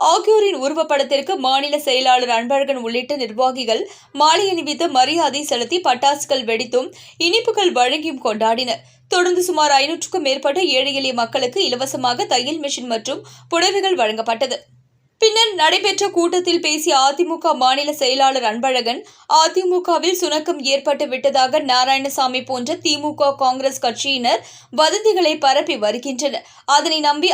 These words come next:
அதிமுக முன்னணி நிர்வாகிகள் அந்த கட்சிக்கு செல்லலாமா,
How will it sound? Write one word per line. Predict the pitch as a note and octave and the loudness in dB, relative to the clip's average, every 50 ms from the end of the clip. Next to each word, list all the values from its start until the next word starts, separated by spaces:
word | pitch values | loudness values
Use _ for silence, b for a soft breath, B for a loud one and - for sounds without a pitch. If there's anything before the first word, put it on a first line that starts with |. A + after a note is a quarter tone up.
| - C#4 | 4 4
அதிமுக | C#4+ D4 C#4+ - F4+ E4 E4 E4 D#4 - E4 D4+ C#4+ | 4 4 4 2 0 0 0 -4 -2 2 2 2 2
முன்னணி | C4+ C#4 C#4+ D4 D#4 D4+ D4 C#4+ | 2 -2 -2 -2 -2 -2 -2 -2
நிர்வாகிகள் | C4 B3+ B3+ A#3 C#4 C#4 C#4+ C#4+ D4+ C#4+ B3 C4 D4+ - | -4 -4 -2 0 2 2 2 0 -2 -2 -2 0 0 0
அந்த | - C4 C#4 C#4 D4 C#4+ | 0 0 0 0 -2 0
கட்சிக்கு | C#4+ C4+ C4 C4+ - D#4+ D#4 - F4 | 0 -2 -2 -2 -6 -8 -4 -4 -4
செல்லலாமா, | E4+ - C4 A#3+ B3 B3+ C4 B3 B3 A#3+ A#3+ - | -2 -2 -2 -2 0 0 2 0 0 2 2 0